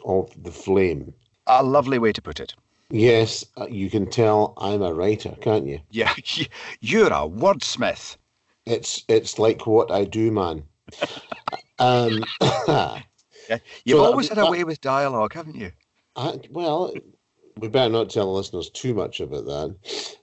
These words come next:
Speaker 1: uh,
Speaker 2: <laughs>
Speaker 1: because they may be offended. Um, and they've been offended before, let me tell
Speaker 2: Uh,
Speaker 1: you.
Speaker 2: I, w-, y-, what,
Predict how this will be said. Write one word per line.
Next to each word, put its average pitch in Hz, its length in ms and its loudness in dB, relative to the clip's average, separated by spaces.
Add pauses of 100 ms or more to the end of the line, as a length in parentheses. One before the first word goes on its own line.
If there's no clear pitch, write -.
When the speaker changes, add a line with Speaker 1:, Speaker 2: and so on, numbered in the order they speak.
(120)
Speaker 1:
uh, 120 180 0
Speaker 2:
<laughs> - 60 -6
Speaker 1:
because - 360 -4
they 85 80 -4
may 98 180 4
be 92 120 2
offended. 90 580 -2 (600)
Um, 98 680 2 (200)
and 92 160 -2
they've 87 140 -2
been 95 120 0
offended 104 420 0
before, 107 440 0
let 92 160 -6
me 67 120 -8
tell 110 240 0
Speaker 2:
Uh, 131 40 0
Speaker 1:
you. - 80 -8 (360)
Speaker 2:
I, 82 200 -10
w-, 95 220 -14 (260)
y-, 131 100 -10
what, 120 180 -4